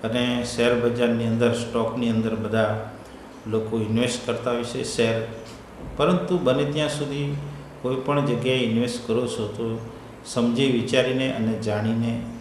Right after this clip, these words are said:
તમારું ઇન્વેસ્ટ કરો. કારણ કે ઘણી જગ્યાએ તમે કિસ્સા જોયા હશે કે ફ્રોડ કંપની પણ હોય છે અને તમારી પાસે ઇન્વેસ્ટ કરાવીને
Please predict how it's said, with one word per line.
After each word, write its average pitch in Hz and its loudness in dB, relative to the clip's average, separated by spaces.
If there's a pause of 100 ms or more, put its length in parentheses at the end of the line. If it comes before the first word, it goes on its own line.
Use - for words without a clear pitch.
(140)
તમારું 104 -2
ઇન્વેસ્ટ - -4
કરો. - -4 (520)
કારણ 127 2
કે 127 -2
ઘણી 113 -2
જગ્યાએ 123 2 (760)
તમે 117 0
કિસ્સા 117 -2
જોયા 110 2
હશે 110 -2 (680)
કે 117 -2
ફ્રોડ 117 2
કંપની 110 0
પણ 110 0 (240)
હોય 113 2
છે 107 0 (600)
અને 113 0 (160)
તમારી 113 0
પાસે 110 -4
ઇન્વેસ્ટ 113 0
કરાવીને 113 2